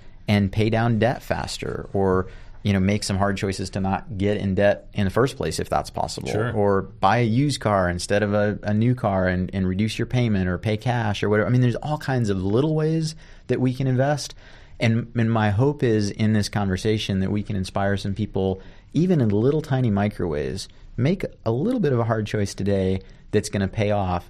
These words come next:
Speaker 1: And over the course of five, ten, fifteen, twenty years, I, I think it was Albert Einstein that said, "The eighth wonder of the world is compound interest."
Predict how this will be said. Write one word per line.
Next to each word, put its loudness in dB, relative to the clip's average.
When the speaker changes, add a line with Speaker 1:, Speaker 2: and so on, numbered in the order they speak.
Speaker 1:
And 2
over 2
the 0
course 0
of -4
five, 0
ten, 0
fifteen, -4
twenty 0
years, -2
I, 0
I -10
think 4
it 2
was 2
Albert 4
Einstein 0
that -6
said, 0
"The -2
eighth 0
wonder 2
of 0
the 0
world 0
is -6
compound -2
interest." -2